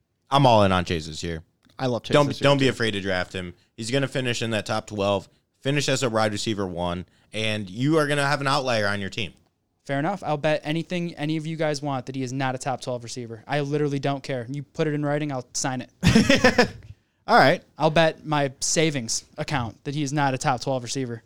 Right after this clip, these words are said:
Speaker 3: in any format.
Speaker 1: I don't wanna put you out on the street because,
Speaker 3: I,
Speaker 1: you know,
Speaker 3: I,
Speaker 1: it's,
Speaker 3: I'm
Speaker 1: it's
Speaker 3: more,
Speaker 1: pretty
Speaker 3: I'm
Speaker 1: safe.
Speaker 3: willing to do it by,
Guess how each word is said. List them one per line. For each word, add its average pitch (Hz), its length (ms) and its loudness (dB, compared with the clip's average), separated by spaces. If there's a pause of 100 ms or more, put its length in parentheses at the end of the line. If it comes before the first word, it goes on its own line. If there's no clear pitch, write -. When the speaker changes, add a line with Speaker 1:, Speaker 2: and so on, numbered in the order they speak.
(180)
Speaker 3:
in 160 120 -2
any 156 220 4
format. 123 420 -4 (680)
Speaker 1:
I 131 100 4
don't 160 100 6
wanna 139 160 6
put 131 140 2
you 113 120 4
out 107 100 6
on 101 120 -2
the 92 80 -8
street 92 460 -6
because, 85 500 -8 (360)
Speaker 3:
I, 151 140 2
Speaker 1:
you 95 80 -2
know, 92 140 -2
Speaker 3:
I, 175 180 4
Speaker 1:
it's, 214 80 4
Speaker 3:
I'm 190 160 8
Speaker 1:
it's 240 80 8
Speaker 3:
more, 220 180 10
Speaker 1:
pretty 196 160 6
Speaker 3:
I'm 277 80 6
Speaker 1:
safe. 247 60 6
Speaker 3:
willing 285 280 10
to 240 40 4
do 254 220 6
it 139 220 2
by, 170 200 4